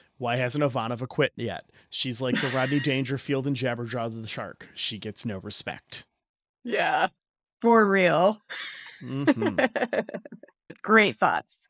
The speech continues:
Speaker 2: Great thoughts. Okay, so I did ask our editor to throw in some thoughts because he's always behind the scenes and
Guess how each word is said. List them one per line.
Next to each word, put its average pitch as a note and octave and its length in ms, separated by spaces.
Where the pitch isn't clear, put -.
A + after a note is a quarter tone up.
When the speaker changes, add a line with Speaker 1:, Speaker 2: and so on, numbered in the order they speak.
Speaker 2:
Great E3+ 320
thoughts. - 500
Okay, A3+ 220
so G#3 320
I G#3+ 120
did A3 220
ask G3 400
our F3+ 320
editor F3 540
to G#3 120
throw F#3+ 260
in F3 160
some F3+ 200
thoughts - 720
because F#3+ 300
he's F#3 160
always F#3 240
behind F3+ 320
the F3+ 60
scenes F3+ 420
and F3 200